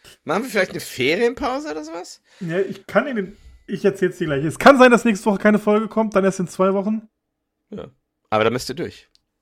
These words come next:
Speaker 1: Schreibt uns, falls ihr unbedingt nächste Woche eine Folge haben möchtet. Dann schreibt uns. Und dann überle-, dann kann man vielleicht, dann könnte man vielleicht was einrichten, aber vielleicht wahrscheinlich nicht. Oder vielleicht, aber wenn ihr unbedingt wollt, müsst ihr uns schreiben.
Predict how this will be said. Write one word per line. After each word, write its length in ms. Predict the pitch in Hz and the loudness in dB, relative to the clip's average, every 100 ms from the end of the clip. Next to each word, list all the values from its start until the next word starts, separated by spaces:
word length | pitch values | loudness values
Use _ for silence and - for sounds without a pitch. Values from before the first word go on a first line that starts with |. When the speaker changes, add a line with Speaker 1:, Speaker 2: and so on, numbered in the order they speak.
| _ | _
Speaker 1:
Schreibt 400 | - - 190 - | -4 4 4 4
uns, 140 | 175 - - - | -2 -6 -20 -20
falls 320 | - 151 156 | 2 2 4
ihr 180 | - - | 0 2
unbedingt 680 | 180 285 285 175 175 175 - | 2 4 0 2 0 0 -4
nächste 360 | 151 - 123 | -4 -4 -6
Woche 180 | 113 107 | -4 -4
eine 160 | 87 113 | -8 -10
Folge 380 | - 101 110 | -4 -2 -2
haben 260 | 92 78 82 | -4 -6 -10
möchtet. 500 | 82 - - - - _ _ _ _ _ _ _ _ _ _ _ _ _ _ _ _ _ _ - | -14 -14 -18 -20 -20 _ _ _ _ _ _ _ _ _ _ _ _ _ _ _ _ _ _ -16
Dann 140 | 87 | -14
schreibt 380 | 82 98 82 - | -10 -6 -8 -10
uns. 360 | - - - _ _ | -18 -18 -20 _ _
Und 100 | 107 | -8
dann 180 | 110 117 - | -6 -6 -8
überle-, 280 | 120 127 131 - - | -4 -2 -4 -8 -2
dann 300 | 135 123 - | -2 -2 -6
kann 180 | - 143 | -4 -4
man 100 | 151 | -2
vielleicht, 420 | 175 165 - - | -4 -6 -8 -12
dann 140 | 139 | -12
könnte 220 | - 185 226 | -4 -4 -4
man 120 | 156 | -8
vielleicht 280 | 151 151 151 | -6 -8 -8
was 100 | 147 | -10
einrichten, 400 | 160 196 - 131 | -8 -8 -8 -10
aber 100 | 143 | -10
vielleicht 380 | - 135 127 | -6 -8 -6
wahrscheinlich 320 | - - 123 139 | -8 -6 -6 -6
nicht. 340 | 220 - _ _ _ | -10 -12 _ _ _
Oder 160 | - 147 | 0 0
vielleicht, 540 | 180 175 160 - - _ _ - | 4 6 6 4 -6 _ _ -8
aber 180 | - 113 | -2 0
wenn 100 | 117 | 0
ihr 80 | |
unbedingt 340 | 113 104 104 90 | 0 0 -2 0
wollt, 320 | 110 185 - | 0 0 -4
müsst 180 | 175 - | -12 -10
ihr 40 | |
uns 100 | 170 | -10
schreiben. 340 | - 120 92 | -6 -4 -4